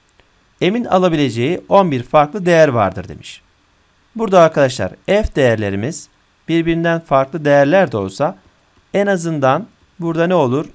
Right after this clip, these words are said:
Bir artı bir artı birden beş olur. En çok da arkadaşlar hepsi yirmiden büyük x değerleri olsa üç olacaktır ve on beşe kadar gider. Yani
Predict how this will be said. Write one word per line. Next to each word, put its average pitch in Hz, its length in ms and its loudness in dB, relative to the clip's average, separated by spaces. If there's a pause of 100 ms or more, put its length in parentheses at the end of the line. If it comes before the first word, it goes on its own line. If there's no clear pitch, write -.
Bir 175 160 -2
artı 135 400 2
bir 170 100 0
artı 131 380 0
birden 156 440 -2 (360)
beş 151 300 -2
olur. 143 340 -2 (480)
En 226 180 0
çok 165 280 -6
da 135 80 2
arkadaşlar 123 580 -2 (360)
hepsi 190 300 -8
yirmiden 170 540 -2
büyük 208 320 -4
x 147 280 -6
değerleri 101 420 -2
olsa 160 540 -2 (440)
üç 202 180 -4
olacaktır 123 640 -2
ve 180 220 0 (400)
on 202 180 2
beşe 120 200 -4
kadar 185 280 2
gider. 120 340 -4 (600)
Yani 160 580 2